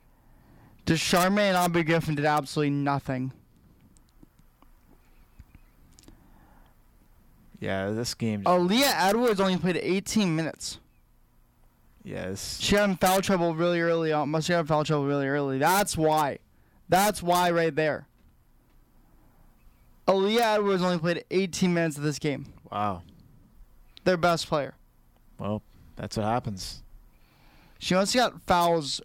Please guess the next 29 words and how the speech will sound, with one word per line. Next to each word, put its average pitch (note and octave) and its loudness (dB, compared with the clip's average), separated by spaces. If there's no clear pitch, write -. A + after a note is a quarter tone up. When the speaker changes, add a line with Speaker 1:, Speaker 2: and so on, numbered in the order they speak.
Speaker 1:
early. E3 0
Speaker 2:
Maryland B2 -4
up B2 -4
four. G#2+ -6
Speaker 1:
What? F3+ 0
Speaker 2:
Maryland A#2+ -2
up A#2 -6
by A2+ 0
four A#2+ -4
late A2+ -2
in G2+ -12
the - -10
first. - -8
Speaker 1:
Uh, G3+ 2
yeah, G3 0
tell G#3 -2
me A3+ -2
in, A#3 -2
like, G#3+ -4
the F3 -4
third D#3+ -2
quarter D3+ -4
what C#3+ -6
the C#3+ -10
score D3 -2
is C#3+ -6
at C3+ -10
that C#3+ -2
point. D3 -8